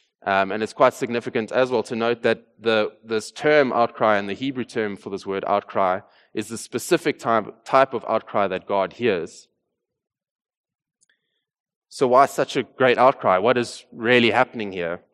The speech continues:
Um, what are these people responding to? So we see that the level of this outcry is that that even reaches Nehemiah. It reaches the ear of the governor. So we see, uh, families are made desperate by hunger.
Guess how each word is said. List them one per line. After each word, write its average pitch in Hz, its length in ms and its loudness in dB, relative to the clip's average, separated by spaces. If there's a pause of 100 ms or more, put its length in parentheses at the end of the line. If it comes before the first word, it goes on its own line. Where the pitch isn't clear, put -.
(100)
Um, 95 200 -4
what 107 160 4
are 123 60 4
these 117 200 -4
people 113 300 -6
responding 113 580 -2
to? 87 280 -12 (720)
So - 160 -4
we 120 80 -2
see 147 220 -2
that 131 260 2 (300)
the 123 80 2
level 139 280 6
of 127 120 4
this 113 140 -8
outcry 120 440 4
is 98 120 -4
that 113 220 2
that 104 160 -4
even 107 320 -8
reaches 107 340 -8
Nehemiah. 95 520 -2
It 85 80 -6
reaches 95 300 -14
the 104 160 -12
ear 104 260 0
of 90 100 -4
the 87 80 -10
governor. 92 500 -4 (840)
So - 200 -6
we 120 100 -2
see, 127 420 0 (480)
uh, 101 340 4 (380)
families 135 520 2
are 120 80 0
made 110 220 0
desperate 113 400 -2
by 98 160 2
hunger. 98 500 -4